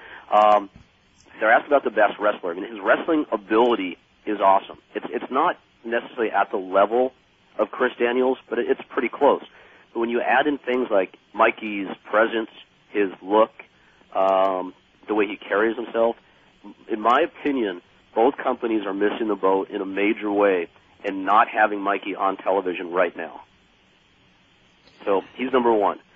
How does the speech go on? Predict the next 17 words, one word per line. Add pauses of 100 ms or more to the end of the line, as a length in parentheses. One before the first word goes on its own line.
(280)
Um, (960)
most
improved, (160)
uh, (320)
Ryan
Sakota (340)
wrestles
for
us
under
the
name
Keiji (100)
Sakota.
Do
you
remember